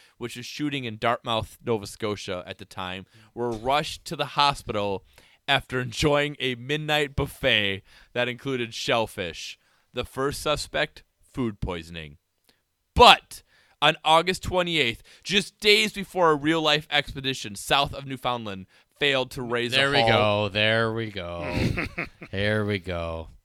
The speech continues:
Speaker 1: Failed to raise the hull of the ill-fated
Speaker 2: Oh,
Speaker 1: vessel.
Speaker 2: hold on. Hold on.
Speaker 1: Okay, go ahead, Joe.
Speaker 2: Newfoundland.
Speaker 1: Newfoundland.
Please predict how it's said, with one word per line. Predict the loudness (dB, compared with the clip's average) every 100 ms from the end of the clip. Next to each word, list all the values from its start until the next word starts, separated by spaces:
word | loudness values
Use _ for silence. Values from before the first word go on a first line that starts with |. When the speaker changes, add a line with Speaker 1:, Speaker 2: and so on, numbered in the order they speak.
| _
Speaker 1:
Failed | _ 4 6 8 4
to | -2
raise | 0 0 0
the | -4
hull | -2 0 0
of | -2
the | -6 -4
ill-fated | -4 -2 -2 -2 -2
Speaker 2:
Oh, |
Speaker 1:
vessel. | 0 4
Speaker 2:
hold | 6 6 6
on. | 4 2 0 -2
Hold | -6 -6 -4 -4
on. | -6 -6 -10 -12 -18 _ _ -20
Speaker 1:
Okay, | -14 -12
go | -8 -6
ahead, | -8 -10
Joe. | -14 -16 -20 _ _ _ _ -10
Speaker 2:
Newfoundland. | -10 -10 -12 -2
Speaker 1:
Newfoundland. | -2 -2 -6 -6 -8